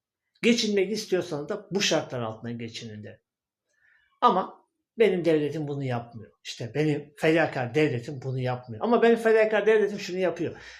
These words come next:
Lüks araçlara biniyor. Lüks B M W'lere, lüks Audi'lere biniyor. Ama işte kölelik sistemi yapıyor. Ölme, aç kalma, ölme. Arasında yaşa git diyor. Ama ben gene de şunu söylüyorum.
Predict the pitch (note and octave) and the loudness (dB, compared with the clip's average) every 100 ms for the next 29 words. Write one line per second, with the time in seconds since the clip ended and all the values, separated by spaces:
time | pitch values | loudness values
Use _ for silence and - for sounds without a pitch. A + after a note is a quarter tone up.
0 | - - F#3+ A3+ A3 F#3 E3 - C#3+ B2+ | -18 -2 0 2 2 4 2 -2 -4 -4
1 | A#2 A2 G#2+ - _ _ _ C3+ G3+ A3 | -6 -10 -14 -20 _ _ _ -4 -2 -2
2 | - F3+ E3 D3 B2+ A#2+ G#2+ G#2 F#3+ - | 0 0 2 0 -2 -4 -6 -4 -4 -4
3 | - D#3+ C3+ C3+ B2+ A#2+ G#2+ F#3 A#3+ B3+ | -2 -2 -2 -4 -4 -6 -4 0 2 2
4 | C#4 - _ _ _ _ _ - C3+ D#3 | -2 -10 _ _ _ _ _ -6 -4 -4
5 | - - _ _ - - - - F#3+ - | -6 -14 _ _ -20 -10 -6 -2 -2 -2
6 | - G3 F#3+ F#3+ - E3 F3+ D#3+ C#3+ - | 4 8 8 8 0 -6 -4 -2 -4 -6
7 | A2+ G2+ _ _ - B3+ B3+ B3+ D#4 - | -10 -12 _ _ 4 6 6 2 0 -10
8 | _ _ _ _ A3 A#3+ - G#3 G3+ C4+ | _ _ _ _ 0 0 0 0 2 -2
9 | D4+ - G#3 D#3+ A2+ - _ - A#3+ - | -4 2 2 2 -2 -12 _ 2 2 2
10 | E3+ D3+ F3+ G#3+ G3+ E3+ D#3 - G2 - | -2 -2 0 2 0 -2 -6 -10 -16 -16
11 | _ _ _ _ B3+ G3 - - _ _ | _ _ _ _ 2 2 -2 -8 _ _
12 | A3+ G#3+ F#3+ F#3 F3+ F3 F3 E3+ C#3+ B2+ | 0 2 2 0 0 -2 -4 -4 -4 -2
13 | B2 | -4